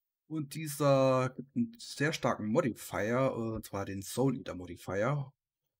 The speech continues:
Also das bedeutet, wenn ihr dann eure, eure Waffe damit macht, jedes Mal, wenn ihr einen Mob tötet, bekommt ihr null Komma null fünf oder null Komma fünf extra Schaden dazu und das stackt bis ins Unendliche fa-, beinahe hoch.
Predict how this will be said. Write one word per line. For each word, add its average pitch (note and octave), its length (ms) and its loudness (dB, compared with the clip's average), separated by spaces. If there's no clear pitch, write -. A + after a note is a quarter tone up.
Also G2 160 -8
das - 100 -10
bedeutet, C3 400 2
wenn A#2+ 140 6
ihr A2+ 180 4
dann A2 460 -2
eure, G2+ 560 0
eure F2+ 340 -6
Waffe C#3 240 -2
damit - 640 -12
macht, - 460 -4
jedes F#3+ 240 2
Mal, F#3 240 6
wenn C3 140 2
ihr G2+ 120 -6
einen F#2 80 -6
Mob - 180 -10
tötet, C#3 520 0
bekommt B2 400 -2
ihr B2 240 2
null D3 160 0
Komma C3 260 0
null D3+ 240 2
fünf F#3 480 -4
oder G2 180 -4
null B2+ 200 -2
Komma F#3+ 240 -4
fünf F#3 360 -4
extra - 440 -2
Schaden F2+ 480 -2
dazu G2 380 -6
und F2+ 140 -8
das - 240 -6
stackt - 340 -2
bis C#3 160 -4
ins C3+ 180 -4
Unendliche G#2 520 -4
fa-, - 180 -6
beinahe F2+ 400 -4
hoch. F2+ 240 -8